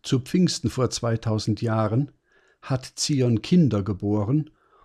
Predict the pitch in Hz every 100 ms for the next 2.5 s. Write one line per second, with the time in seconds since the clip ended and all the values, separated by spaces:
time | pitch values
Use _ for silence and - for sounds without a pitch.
0 | _ _ 131 147 185 185 160 160 156 120
1 | 98 101 - 101 107 101 101 98 - -
2 | 107 95 95 98 92